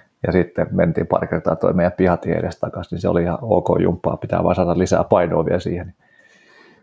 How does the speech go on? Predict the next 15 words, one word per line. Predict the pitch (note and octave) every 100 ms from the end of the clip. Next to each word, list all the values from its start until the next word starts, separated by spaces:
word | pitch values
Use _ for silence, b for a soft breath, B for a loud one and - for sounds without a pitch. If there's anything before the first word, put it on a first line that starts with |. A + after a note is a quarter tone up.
| -
Pitää | G2 G2
toinen | G#2+ G2
kahvakuula | F#2+ F#2 F#2 F#2+ F2+
laittaa | F2+ - F2
siihen | F#2
toiseen | A#2+ - G#2 G2+ - _ _ _ _ _
kahvaan | G#2 F#2+ F2+ F2+ F2 -
tai | F#2+ F2+
siihen | F2+ E2 -
aisaan, | - F#2 F2 - F2+
ja, | - -
ja | F2+
sitten | F#2 - - - _
mulla | F2+ F2 F2
joku, | F#2 - -